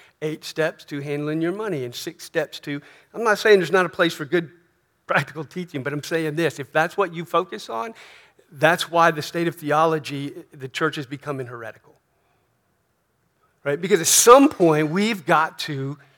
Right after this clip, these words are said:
teach the truth.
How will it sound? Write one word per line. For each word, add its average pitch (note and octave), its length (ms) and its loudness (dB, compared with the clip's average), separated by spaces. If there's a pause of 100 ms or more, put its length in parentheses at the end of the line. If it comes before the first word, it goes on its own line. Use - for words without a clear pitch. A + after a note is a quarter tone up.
(160)
teach - 680 -8 (800)
the E3+ 80 -4
truth. - 680 -14